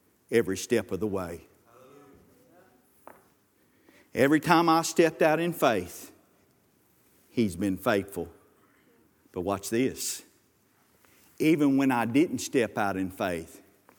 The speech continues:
he was faithful. God is faithful to do more abundantly than we've asked for him to do. He says, "I got things in store for you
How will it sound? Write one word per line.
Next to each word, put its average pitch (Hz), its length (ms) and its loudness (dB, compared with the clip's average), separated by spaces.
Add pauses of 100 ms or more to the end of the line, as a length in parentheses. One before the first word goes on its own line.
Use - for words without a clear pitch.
(320)
he 104 160 -4
was 80 180 -8
faithful. 95 460 -6 (1200)
God 120 380 2
is 104 160 -6
faithful 131 540 -2 (680)
to 127 140 2
do 127 280 2
more 156 640 2
abundantly 139 960 -2 (300)
than 117 220 -2
we've 101 260 -4
asked 117 720 -6 (1300)
for 101 160 -2
him 110 240 0
to 120 120 0
do. 95 380 -2 (1120)
He 123 140 -2
says, 117 440 2
"I 131 160 0
got 151 300 -2
things 135 380 0
in 107 100 -4
store 135 380 -2
for 131 160 -6
you 131 560 -2